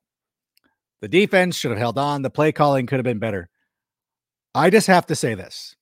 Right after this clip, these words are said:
and we've seen it for over a year, for, for almost a year now. And we even saw it back in the game, uh, against the Pittsburgh Steelers on Monday Night Football during his rookie year.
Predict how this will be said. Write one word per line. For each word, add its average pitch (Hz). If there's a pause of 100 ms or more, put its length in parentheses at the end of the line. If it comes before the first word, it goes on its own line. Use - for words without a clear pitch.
(280)
and 120
we've 170
seen 208
it 196
for 147
over 156
a 127
year, 139
for, 101 (100)
for 113
almost 208
a 233
year 170
now. 90 (580)
And 107
we 127
even 175
saw 170
it 160
back 143
in 143
the 131
game, 123 (540)
uh, 113
against 120
the 147
Pittsburgh 147
Steelers 131
on 117
Monday 117
Night 113
Football 110
during 110
his 98
rookie 107
year. 90